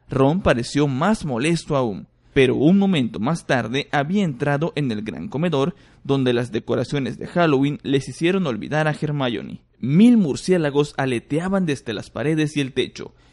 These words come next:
mientras que otro millar más pasaba entre las mesas, como nubes negras, haciendo temblar las velas de las calabazas.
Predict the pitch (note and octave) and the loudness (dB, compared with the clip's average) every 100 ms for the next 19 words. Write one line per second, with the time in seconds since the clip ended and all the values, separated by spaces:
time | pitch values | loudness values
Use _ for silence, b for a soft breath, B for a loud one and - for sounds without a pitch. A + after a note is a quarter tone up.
0 | b - C3+ A#2 A#2+ - - A2+ B2+ F3+ | b 0 0 0 -4 -6 -4 -4 0 0
1 | E3+ B2+ A2 B2 B2+ B2+ - B C#3+ - | 2 2 2 0 0 -2 -10 B -6 0
2 | G#3+ F#3+ D3 C3+ C#3 B2+ C#3 G#2+ - - | 0 2 0 -2 -2 -2 -4 -8 -10 -16
3 | - _ _ - B2+ G#2+ A#2+ G3 E3+ C#3 | -16 _ _ -2 0 0 2 4 4 2
4 | C3+ G#2+ F#2+ - - b b - C3 - | -2 -2 -4 -8 -14 b b -6 -6 -2
5 | C#3+ E3+ E3+ A#2+ A2 B2 F3+ D#3 B2+ B2+ | -2 -2 -2 -4 -2 -2 -2 -2 -4 -4
6 | D#3 D#3+ D3+ D3 C#3 C#3 D3 C#3 A#2 - | -2 -2 -2 -2 -4 -2 -2 0 0 -4
7 | - - - | -8 -16 -18